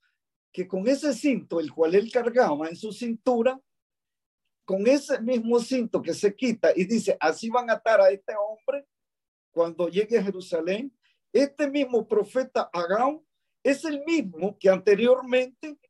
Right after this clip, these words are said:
había profetizado una gran hambruna sobre la tierra,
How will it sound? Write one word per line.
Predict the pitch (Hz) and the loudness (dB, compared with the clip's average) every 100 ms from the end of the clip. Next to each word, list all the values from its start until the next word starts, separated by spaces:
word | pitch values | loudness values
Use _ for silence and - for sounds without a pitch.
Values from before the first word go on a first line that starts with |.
| _ _ _ _ _ | _ _ _ _ _
había | 185 196 277 285 | -4 -2 0 -2
profetizado | - 247 - - 214 - 196 - 269 277 277 269 _ _ | 0 -2 -2 0 -2 -2 -14 -2 2 2 -2 -8 _ _
una | 226 277 262 | -6 -2 2
gran | 233 262 262 | 4 2 2
hambruna | 220 196 302 349 226 170 | -6 -4 -2 -2 -4 -6
sobre | 160 151 156 | -6 -2 -2
la | 151 - | -2 -4
tierra, | 131 113 - 78 | -6 -6 -10 -20